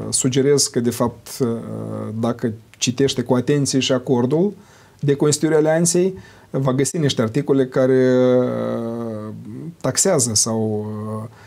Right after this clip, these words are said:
nu admit, uh, anumite atacuri sau acuzații reciproce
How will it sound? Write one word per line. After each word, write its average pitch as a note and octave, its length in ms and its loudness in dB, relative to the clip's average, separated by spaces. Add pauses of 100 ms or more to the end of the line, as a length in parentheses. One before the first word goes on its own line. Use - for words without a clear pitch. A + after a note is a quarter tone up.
(140)
nu C#3 180 2
admit, D3 560 2 (180)
uh, C#3 60 -2 (380)
anumite C3 640 2 (840)
atacuri D3 460 0
sau C3+ 180 4
acuzații C#3 460 2
reciproce D3 600 0